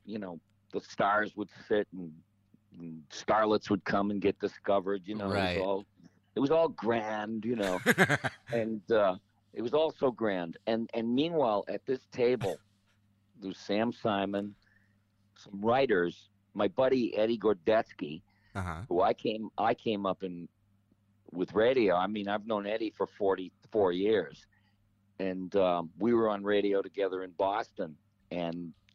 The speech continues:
Speaker 1: and he, uh, created the show Mom with Chuck Lorre. He, you know, he was an executive producer on, on <sighs> almost everything. Um,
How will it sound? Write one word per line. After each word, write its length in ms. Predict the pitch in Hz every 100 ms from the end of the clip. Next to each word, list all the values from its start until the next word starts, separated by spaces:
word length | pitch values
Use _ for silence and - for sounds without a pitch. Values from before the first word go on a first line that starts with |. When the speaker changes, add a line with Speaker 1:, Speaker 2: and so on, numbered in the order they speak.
| _
Speaker 1:
and 160 | - 87
he, 420 | - 131 123 113
uh, 160 | 92 92
created 580 | - 120 113 107 104 90
the 100 | 92
show 220 | 104 90
Mom 580 | 95 107 123 101 87 85 _ _ _ _ _ _ _
with 200 | 92 90
Chuck 240 | - 110 95
Lorre. 400 | 95 107 113 98
He, 240 | 90 113 - _ _ _ _ _ _
you 80 | 107
know, 80 | 95
he 160 | 104 95
was 160 | 95
an 80 | 107
executive 520 | 101 98 113 107 98
producer 420 | - 107 107 - 101
on, 320 | 92 90 82
on 240 | - 92 - _ _ -
<sighs> 560 | - - - _ _
almost 280 | 127 110 -
everything. 600 | 123 123 123 110 95 82 - _ _ _ _ _ _ _ _ _ _ _ -
Um, 640 | 98 92 87 87 87 85